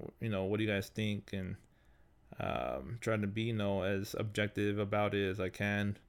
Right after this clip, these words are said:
Uh, obviously, there's always gonna be a little bit of, like, personal taste as to who you have where. Like, M F Doom at nineteen is, uh, probably in my top ten most favorite rappers.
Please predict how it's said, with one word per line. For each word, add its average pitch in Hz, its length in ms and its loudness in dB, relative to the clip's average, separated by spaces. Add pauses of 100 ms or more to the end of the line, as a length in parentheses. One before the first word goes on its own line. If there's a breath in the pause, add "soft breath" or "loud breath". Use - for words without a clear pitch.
(640 soft breath)
Uh, - 40 -4
obviously, 104 500 2
there's 107 160 2
always 107 180 4
gonna 107 120 0
be 104 120 0
a 107 40 2
little 107 240 2
bit 104 200 2
of, 101 140 0
like, 95 200 -2
personal 98 400 -2
taste 101 420 0
as 95 280 -2
to 98 180 -2
who 101 320 0 (500 loud breath)
you 104 100 0
have 95 240 2
where. 98 360 2
Like, 90 280 -2
M 110 160 2
F 104 180 0
Doom 107 240 0
at 92 120 0
nineteen 101 800 0 (580 soft breath)
is, 98 540 -4 (960)
uh, - 640 -16 (160)
probably 113 420 4
in 104 60 2
my 101 120 4
top 104 280 0
ten 101 180 0
most 104 200 0
favorite 104 200 4
rappers. 110 540 2